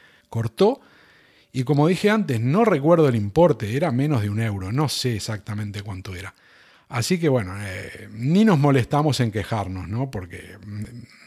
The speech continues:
era más problema quejarse e intentar que te devolvieran ese dinero, que probablemente no lo hicieran.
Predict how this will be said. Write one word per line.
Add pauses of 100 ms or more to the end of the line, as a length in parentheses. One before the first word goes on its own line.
(280)
era
más
problema
quejarse
e
intentar
que
te
devolvieran
ese
dinero,
que
probablemente
no
lo
hicieran.